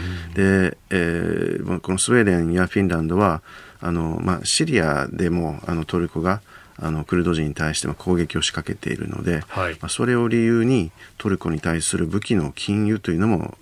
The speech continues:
Speaker 2: 禁輸措置も取っていました。まあ、これを解除させるという狙いもあったと思います。
Speaker 1: うーん。で、まあ、あのね、今後、その取引の内容等々っていうのも出てくる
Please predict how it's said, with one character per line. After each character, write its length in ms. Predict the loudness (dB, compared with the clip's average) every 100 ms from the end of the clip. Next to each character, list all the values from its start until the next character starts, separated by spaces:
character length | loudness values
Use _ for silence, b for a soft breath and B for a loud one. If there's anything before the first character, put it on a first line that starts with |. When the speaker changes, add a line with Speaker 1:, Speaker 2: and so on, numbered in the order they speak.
| -10
Speaker 2:
禁 160 | -2 0
輸 40 |
措 140 | 0 -2
置 140 | -2
も 60 | -4
取 160 | -6
っ 40 | -6
て 120 | -6
い 60 |
ま 120 | -6 -8
し 100 | -6
た。 180 | -8 -10 B B B
ま 60 | -6
あ、 20 |
こ 160 | 0
れ 60 | 2
を 60 | 2
解 240 | 0 0
除 80 | 0
さ 120 | -2
せ 140 | -2
る 120 | -2 0
と 100 | 0
い 40 |
う 60 | 0
狙 260 | 0 -2
い 40 | 0
も 280 | 0 -2 -4
あ 60 |
っ 40 | -10
た 100 | -12
と 100 | -10
思 140 | -8 -8
い 40 |
ま 100 | -8
す。 140 | -8 -10
Speaker 1:
う 40 | -12 -10
ー 40 |
ん。 1200 | -6 -2 0 0 0 0 2 2 0 0 -2 -4 -8 B B B
で、 80 | 4
ま 340 | 6 6 4 2
あ、 100 | 2
あ 60 | 6
の 360 | 8 8 8
ね、 120 | 6
今 400 | 4 6 8 8
後、 300 | 8 10 8
そ 160 | 6 6
の 280 | 8 8 6
取 220 | 4 4
引 160 | 4 2
の 140 | 4
内 140 | 6
容 140 | 4 2
等 240 | 2 0 2
々 140 | -2
っ 20 |
て 120 | 0
い 20 | -4
う 40 |
の 60 | -4
も 120 | -2
出 140 | -2
て 120 | -2
く 140 | -4 -2
る 240 | -2 -4